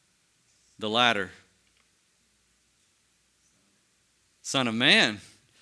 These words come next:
Son of Man is who? Jesus. That's what he calls himself. Uh, what is Jesus saying? Remember Jacob's ladder? Jacob was seeing me. And here I am.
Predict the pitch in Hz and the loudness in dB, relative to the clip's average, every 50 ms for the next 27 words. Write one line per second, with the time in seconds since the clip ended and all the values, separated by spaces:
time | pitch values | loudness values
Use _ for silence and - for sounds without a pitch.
0 | - - - - - - - - - 170 165 165 151 147 151 170 185 165 147 139 | -20 -20 -20 -20 -20 -18 -12 -4 0 0 2 2 2 2 2 4 4 2 0 0
1 | - 208 226 277 277 180 131 - - - - - - - - _ - - - - | 0 0 0 0 -2 -6 -8 -12 -18 -20 -20 -20 -20 -20 -20 _ -20 -20 -20 -20
2 | _ _ _ _ _ _ _ _ _ _ _ _ _ _ _ _ - - _ _ | _ _ _ _ _ _ _ _ _ _ _ _ _ _ _ _ -20 -20 _ _
3 | _ _ _ _ _ _ _ _ - 120 143 208 262 381 381 311 - 160 180 - | _ _ _ _ _ _ _ _ -4 0 0 0 0 0 -2 -2 -2 -4 -2 -2
4 | 214 185 170 - 165 160 160 160 - 143 135 - - - - - - - 160 - | -2 -4 -2 -2 0 0 0 -2 -2 -4 -4 -4 -2 -2 -4 -4 -6 -8 -10 -12
5 | - - - - - - - - - - - 156 151 143 135 143 196 254 392 349 | -14 -16 -18 -20 -20 -20 -20 -20 -16 -8 -4 -2 -2 -2 -2 -2 -2 -2 -2 0
6 | - 185 160 139 139 - - - - - 185 190 113 - - 160 226 254 370 294 | 0 0 0 0 -2 -2 -2 -2 -4 -4 -6 -8 -8 -6 -4 -4 -2 -2 -2 0
7 | - 202 220 - 359 202 - 330 311 277 254 269 440 - - - - - _ _ | 2 2 2 0 -2 -2 -2 0 2 2 2 0 -2 -6 -10 -14 -20 -20 _ _
8 | _ _ _ _ _ _ _ _ _ _ _ _ _ _ - - _ _ _ _ | _ _ _ _ _ _ _ _ _ _ _ _ _ _ -20 -20 _ _ _ _
9 | _ _ _ _ - 160 196 233 - 392 415 - 370 381 - - 262 247 247 262 | _ _ _ _ -2 2 2 2 4 2 0 0 0 0 2 4 4 6 4 4
10 | 262 269 294 392 440 440 440 427 339 - - - - - - - - _ _ _ | 4 0 0 0 0 -2 -2 -4 -6 -10 -14 -20 -20 -20 -20 -20 -20 _ _ _
11 | _ _ _ _ _ _ _ _ _ _ _ _ _ _ _ _ _ _ _ _ | _ _ _ _ _ _ _ _ _ _ _ _ _ _ _ _ _ _ _ _
12 | _ _ _ _ _ _ _ _ _ _ _ _ _ _ _ - 98 101 135 127 | _ _ _ _ _ _ _ _ _ _ _ _ _ _ _ -18 -12 -8 -4 -4
13 | 113 107 104 101 90 87 85 | -2 -2 -2 -4 -4 -8 -12